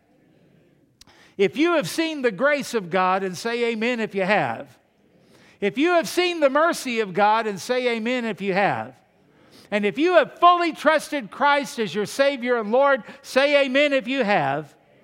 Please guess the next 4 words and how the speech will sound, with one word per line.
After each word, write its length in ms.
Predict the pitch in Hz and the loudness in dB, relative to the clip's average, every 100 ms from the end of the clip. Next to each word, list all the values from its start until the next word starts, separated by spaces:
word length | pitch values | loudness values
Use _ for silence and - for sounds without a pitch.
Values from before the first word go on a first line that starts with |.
| _ - - _ | _ -20 -20 _
You 520 | 160 339 370 220 147 107 - - | 2 4 6 2 -2 -8 -20 2
have 440 | 330 339 196 156 - _ | 6 6 4 0 -10 _
seen 580 | - 370 381 269 165 123 _ _ - | -2 2 2 0 -4 -10 _ _ 4
the 420 | 349 349 233 | 6 6 2